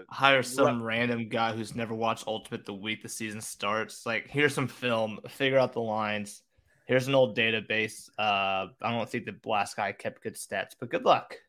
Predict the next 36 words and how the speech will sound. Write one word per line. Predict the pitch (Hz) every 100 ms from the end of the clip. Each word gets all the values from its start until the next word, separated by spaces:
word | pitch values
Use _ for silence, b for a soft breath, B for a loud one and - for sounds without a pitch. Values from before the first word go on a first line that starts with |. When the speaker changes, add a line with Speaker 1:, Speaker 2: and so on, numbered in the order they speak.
| _ _ _ _ _
Speaker 2:
Yeah, | 143 131
I | 170
don't | 277
even | 196 143
think | 151 165
that | 135
they | 131 123
give | 127
him, | 131 123
like, | 117 -
film | - 123 147
or | 110
anything. | 107 107 113 113
I |
think | 131 180
he | 170
just | 143 139
gets | 139 127
a |
bunch | 113 113 120
of, | 120 104
like, | 104 101 - _
you | 123
know, | 110 92
accordion | 110 - 131 120 120 117
folded | 113 117 113 117
up | 113
sheets | - - 110 107
out | 113
of | 110
a | 107
dot | 82 104 107
matrix | 110 110 113 -
printer. | - 107 104 110
Speaker 1:
<laughs> |
Speaker 2:
<laughs> | 185 269 277 269 - - 277 - - - - - - -